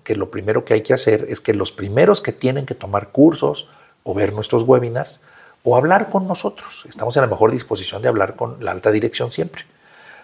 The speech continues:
pues tenemos que hablar y que ellos sean los primeros en entender perfectamente qué son las cinco S.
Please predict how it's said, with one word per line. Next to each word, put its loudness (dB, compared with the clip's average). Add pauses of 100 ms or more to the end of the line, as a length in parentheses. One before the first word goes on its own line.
(120)
pues 0
tenemos 2
que 2
hablar 2 (480)
y -2
que 2
ellos 4
sean -2
los -2
primeros -2
en -6
entender -2
perfectamente -2
qué -4
son -2
las -4
cinco -6
S. -8